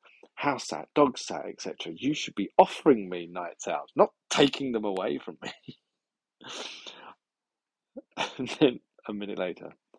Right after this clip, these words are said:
"I'm on my way home, despite the loss of respect for you guys, because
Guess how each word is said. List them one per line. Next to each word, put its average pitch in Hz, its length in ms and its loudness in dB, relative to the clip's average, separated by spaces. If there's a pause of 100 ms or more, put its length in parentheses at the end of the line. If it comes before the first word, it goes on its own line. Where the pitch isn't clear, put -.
(340)
"I'm 123 160 4
on 151 140 6
my 117 140 6
way 104 160 0
home, 85 360 -10 (140)
despite - 480 -4
the 110 80 -8
loss 92 240 -6
of 85 120 -10
respect - 400 -6
for - 80 -12
you 82 180 -10
guys, - 260 -10
because - 320 -10